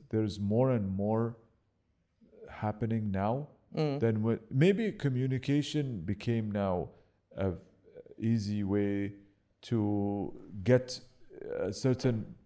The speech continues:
Speaker 1: point of view, uh,
Speaker 2: It's very
Speaker 1: out
Speaker 2: curated for you.
Speaker 1: Yeah.
Speaker 2: That's the word you're looking
Speaker 1: Yeah.
Speaker 2: for.
Speaker 1: And
Speaker 2: Yeah.
Speaker 1: also, and also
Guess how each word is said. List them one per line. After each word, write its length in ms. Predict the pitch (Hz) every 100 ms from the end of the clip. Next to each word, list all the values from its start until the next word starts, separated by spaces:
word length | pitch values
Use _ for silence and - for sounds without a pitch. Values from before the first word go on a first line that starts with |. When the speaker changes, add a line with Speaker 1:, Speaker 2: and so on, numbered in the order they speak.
| -
Speaker 1:
point 280 | 123 120
of 80 | 117
view, 400 | 90 101 120 127 - - - _ - -
uh, 840 | 98 95 95 95 92 92 62 50 - -
Speaker 2:
It's 160 | - -
very 480 | 135 143 139 135 123
Speaker 1:
out 160 | 120
Speaker 2:
curated 580 | 160 151 147 135 117 98
for 220 | - 107
you. 120 | 113
Speaker 1:
Yeah. 40 | 123
Speaker 2:
That's 180 | 165 196 -
the 120 | 151
word 240 | 139 135
you're 100 | 120
looking 100 | 139
Speaker 1:
Yeah. 520 | 139 127 117 110 95 78
Speaker 2:
for. 40 | - - 139
Speaker 1:
And 120 | 156
Speaker 2:
Yeah. 100 | 196
Speaker 1:
also, 340 | 226 - 208 -
and 140 | 139
also 680 | 123 214 214 151 123 117 -